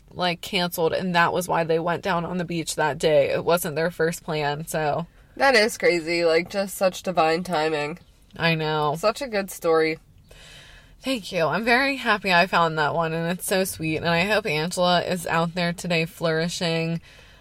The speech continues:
Speaker 1: I could have crept on Facebook, but I didn't want to just, like, go into her personal life that much. I figured I would read the articles and <laughs> let her Facebook be hers, but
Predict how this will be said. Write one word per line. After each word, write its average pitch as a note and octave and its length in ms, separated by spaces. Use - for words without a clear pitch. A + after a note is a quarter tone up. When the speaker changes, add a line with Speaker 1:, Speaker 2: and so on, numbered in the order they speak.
Speaker 1:
I F#3+ 160
could C4 120
have B3 80
crept G3+ 260
on F#3+ 120
Facebook, F3 360
but D#3 100
I F3 80
didn't F3+ 260
want D#3 160
to D#3+ 40
just, E3+ 220
like, D#3 160
go D#3 180
into D#3+ 160
her F3+ 160
personal E3 400
life D3 220
that C3+ 200
much. G#2+ 280
I D#3 100
figured D#3+ 300
I D#3+ 80
would E3 200
read E3+ 240
the E3+ 80
articles F3 680
and G#3 120
<laughs> - 0
let F#3+ 200
her C4+ 160
Facebook C4 540
be G#3 160
hers, E3+ 460
but E3 320